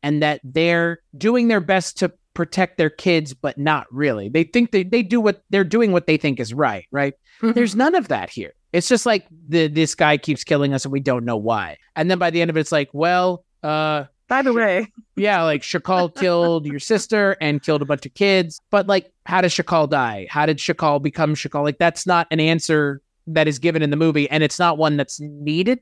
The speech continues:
Speaker 1: to be given, but it's a part of the framework of the original movie as to why he's doing what he's doing. It's never made clear. He's just doing it because whatever.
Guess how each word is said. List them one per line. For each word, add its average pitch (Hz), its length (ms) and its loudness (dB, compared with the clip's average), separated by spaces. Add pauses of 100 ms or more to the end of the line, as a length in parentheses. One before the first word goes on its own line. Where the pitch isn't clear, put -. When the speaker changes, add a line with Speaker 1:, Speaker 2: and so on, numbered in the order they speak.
(100)
Speaker 1:
to 294 280 0
be 277 200 -2
given, 311 420 0 (240)
but 214 140 4
it's - 240 -6 (260)
a 180 80 2
part 311 440 -2
of 311 80 0
the 226 80 0
framework 254 460 0
of 175 100 -2
the 175 100 4
original 156 400 0
movie 131 540 -2 (120)
as 160 200 0
to 175 120 0
why 165 460 2
he's 156 320 -2
doing 165 340 2
what 151 200 2
he's 147 280 -6
doing. 160 380 0
It's 156 180 -4
never 170 300 0
made 151 240 0
clear. 180 180 2
He's 180 140 2
just 180 160 0
doing 190 240 2
it 151 140 -2
because 147 320 0
whatever. 127 600 -2